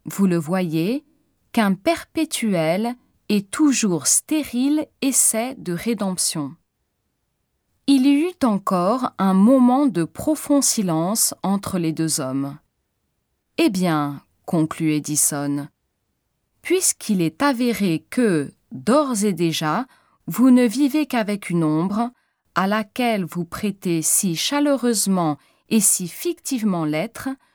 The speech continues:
je vous offre, moi, de tenter la même expérience sur cette ombre de votre esprit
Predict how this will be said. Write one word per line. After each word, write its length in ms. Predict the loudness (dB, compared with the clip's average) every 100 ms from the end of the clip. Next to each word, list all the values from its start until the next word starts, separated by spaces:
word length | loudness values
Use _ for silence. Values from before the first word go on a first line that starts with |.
| _ _ _ _
je 160 | -2 0
vous 340 | 2 2 2
offre, 420 | 2 0 -4 -10 -10 -12 _
moi, 440 | -2 0 2 0 -2 _ _ _
de 180 | 0 2
tenter 480 | 2 2 2 0 0
la 140 | 2
même 240 | 2 4 2
expérience 920 | 2 -2 -4 -6 -4 -2 0 -2 -4
sur 280 | -4 -4 -2
cette 300 | -2 -2 -4
ombre 400 | -2 -2 -2 -2
de 140 | -2
votre 360 | -4 -4 -4 -4
esprit 520 | -2 -2 -2 -4 -4